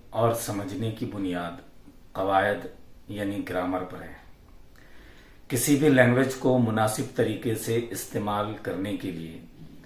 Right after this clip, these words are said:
ग्रामर यानी कवायद का इल्म होना बहुत ज़रूरी है। इसी गर्ज से हम आज के इस वीडियो में उर्दू ग्रामर में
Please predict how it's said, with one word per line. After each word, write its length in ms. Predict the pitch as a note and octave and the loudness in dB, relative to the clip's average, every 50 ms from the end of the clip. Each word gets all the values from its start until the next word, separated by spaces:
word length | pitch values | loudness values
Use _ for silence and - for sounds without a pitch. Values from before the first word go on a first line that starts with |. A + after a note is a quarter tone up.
| - - - - - - - - - - - | -20 -18 -18 -16 -16 -14 -14 -14 -12 -10 -8
ग्रामर 760 | - - A2 A#2 A#2 A#2+ B2 B2 A#2+ A#2+ - - - - - - - - | -4 2 4 6 6 8 8 6 6 4 2 -4 -8 -14 -18 -20 -14 -10
यानी 340 | - G2+ A2+ A2+ G#2 A#2 A#2+ | -6 -2 -2 0 2 2 0
कवायद 480 | A#2 - - G#2+ G#2 G#2 G2+ G#2+ A2 A2 | 0 0 -2 0 2 2 2 2 0 0
का 640 | - - - A2 G2+ G2+ F#2+ F2+ - - - - - - - - - | -4 -6 -4 -2 0 0 0 -2 -4 -8 -14 -20 -20 -20 -20 -14 -8
इल्म 220 | A2 A2+ A2 A2 G#2+ | -6 -4 -2 -2 -2
होना 320 | G2 G2 G2 G2 G#2 G#2+ | -4 -4 -4 -2 -2 -2
बहुत 680 | F#2+ F2 - - G#2 - - A2 A2 A2 G#2+ - - - | -2 -4 -6 -10 -10 -6 -2 0 0 0 0 -2 -6 -6
ज़रूरी 380 | G2 F2+ F2 E2 D#2+ D#2+ D#2+ | -6 -6 -6 -6 -10 -12 -14
है। 200 | D#2 - - - - - - - - - - - - - - - - - - - - - - - - - - - - - - - - | -16 -16 -18 -18 -18 -20 -20 -20 -20 -20 -20 -20 -20 -20 -20 -20 -20 -20 -20 -20 -20 -20 -20 -20 -20 -20 -20 -20 -20 -20 -16 -4 -2
इसी 220 | B2 A2+ - E3 D#3 | 0 2 4 6 6
गर्ज 380 | C#3+ D3 C3+ A#2+ A#2 C3 A#2+ | 8 8 8 8 6 4 2
से 200 | - - C3 C3+ | 2 2 4 4
हम 560 | C3+ - - A#2 A2+ A2 A2+ A2+ A2+ - - - | 4 2 2 2 2 2 2 0 -2 -4 -2 2
आज 320 | A2+ A#2 A#2+ A#2 - - - - | 6 6 6 6 4 0 -4 -2
के 120 | B2 A#2+ | 0 0
इस 360 | A#2+ A#2+ - - C3 - - | 0 -2 -2 -2 -2 0 0
वीडियो 260 | A2+ G#2 G2 A2 A2 G#2+ | 0 -2 0 0 0 0
में 340 | G2 F#2 F#2 F2+ F2+ F#2+ - - - - - - - - - - - - - - - A2+ | 0 -2 -4 -6 -8 -10 -12 -14 -18 -20 -20 -20 -20 -20 -20 -20 -20 -20 -20 -14 -6 -2
उर्दू 260 | A2+ A2+ A#2 D3 C3 | 0 2 4 6 6
ग्रामर 340 | A#2 A2+ G#2+ G2+ G2+ F#2+ F2+ | 6 4 4 2 2 0 -2
में 320 | F2+ F2+ F#2 F#2 - - | -2 -4 -6 -6 -8 -12